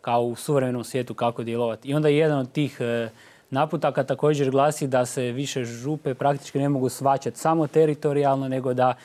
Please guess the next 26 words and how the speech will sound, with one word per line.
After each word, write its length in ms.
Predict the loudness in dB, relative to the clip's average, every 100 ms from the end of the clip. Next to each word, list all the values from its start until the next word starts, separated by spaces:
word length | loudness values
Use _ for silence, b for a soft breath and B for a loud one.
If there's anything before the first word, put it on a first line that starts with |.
| B B
se 120 | -6
treba 280 | -2 2 2
izaći 500 | 2 2 -2 -4 -16 _
izvan 320 | -4 -2 -2
tih 180 | -4 -6
okvira, 360 | -6 -2 0 2
ono 140 | -2
što 160 | -6 -8
je 40 |
Papa 300 | 0 -2 0
govorio, 380 | -4 0 0 0
izaći 260 | -4 -8 -10
na 100 | -10
periferije. 540 | -10 -10 -8 -10 -10 B B B B
Pa 80 | 0
ja 80 | 2
sam 100 | 0
siguran 300 | 2 2 2
da 80 |
mnogo 360 | 2 4 4 4
ljudi 280 | 2 0 -2
koji 380 | -2 -2 -2 -6
će 240 | -6 -4
gledati 360 | 0 0 2 0
ovu 120 | 0
emisiju 480 | 0 -2 0 -2